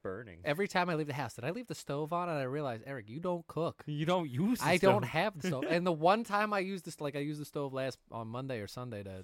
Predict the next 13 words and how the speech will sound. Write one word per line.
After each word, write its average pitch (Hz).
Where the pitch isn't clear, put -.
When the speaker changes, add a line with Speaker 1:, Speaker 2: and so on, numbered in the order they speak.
Speaker 2:
to 113
meal 113
prep 160
'cause 123
I 117
actually 113
had, 139
like, 104
eight 117
pounds 110
of 98
fucking 107
chicken 127